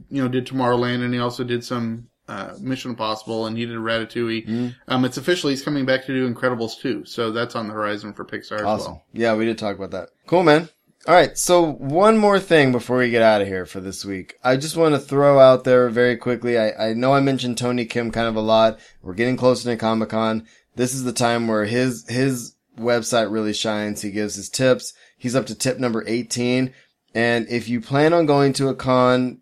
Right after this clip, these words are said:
Speaker 2: to score a job, this is actually a really nice list of, of things to keep in mind. It's called, uh, Top ten Ways to, uh, Get a Job at Comic-Con.
Speaker 1: Yeah, and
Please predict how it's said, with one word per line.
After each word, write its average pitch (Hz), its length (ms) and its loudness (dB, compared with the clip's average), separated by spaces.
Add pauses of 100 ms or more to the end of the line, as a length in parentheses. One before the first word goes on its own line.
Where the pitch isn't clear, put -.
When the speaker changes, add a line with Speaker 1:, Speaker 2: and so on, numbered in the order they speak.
Speaker 2:
to 110 120 -10
score 117 340 -2
a 117 40 0
job, 117 560 4 (420)
this 139 220 -2
is 147 160 0
actually 135 280 4
a 120 60 0
really 113 380 0
nice 107 540 -2
list 104 480 -6
of, 95 300 -6
of 101 200 -6
things 104 300 -6
to 107 80 -10
keep 110 200 -6
in 95 120 -8
mind. 92 320 -8
It's 92 160 -12
called, 104 360 0
uh, 98 280 -2 (520)
Top 139 240 6
ten 147 220 0
Ways 123 440 4
to, 113 280 -2
uh, 104 200 2
Get 110 180 -4
a 117 40 -2
Job 110 320 2
at 90 80 -10
Comic-Con. 92 480 -12
Speaker 1:
Yeah, 143 300 4
and 135 300 -2